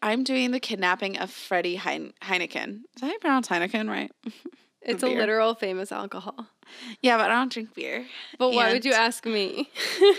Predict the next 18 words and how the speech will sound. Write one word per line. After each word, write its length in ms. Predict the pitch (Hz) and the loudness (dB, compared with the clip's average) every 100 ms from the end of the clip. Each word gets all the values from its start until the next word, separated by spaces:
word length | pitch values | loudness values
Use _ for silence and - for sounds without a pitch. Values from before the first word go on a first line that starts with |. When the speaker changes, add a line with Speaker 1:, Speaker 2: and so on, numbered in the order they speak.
| - | 4
Speaker 2:
I 260 | 311 262 269 | 2 6 8
also 180 | 254 254 | 8 8
Speaker 1:
Oh, 40 | 214 | 6
yeah. 60 | 220 | 6
Speaker 2:
don't 200 | 214 214 | 6 4
drink 260 | 214 233 | 4 4
beer. 340 | 226 277 - 294 - | 4 4 2 -2 -6
Speaker 1:
Yeah, 120 | 214 - - - | -8 -8 -10 -12
yeah, 360 | 180 143 107 196 214 220 202 | -4 -2 -2 -4 -8 -6 -6
yeah. 220 | 190 180 - - 214 - | -6 -8 -14 -16 -20 -16
Sorry, 240 | - 185 175 | -2 2 2
we're 100 | 180 | 2
not 180 | 165 - | 0 2
frat 240 | 180 147 | 0 2
boys. 420 | 151 139 202 - - _ - | -2 -4 -4 -8 -12 _ -2
In 140 | 226 233 | 0 2
case 340 | 320 403 - | 2 2 0
you're 160 | 226 | -2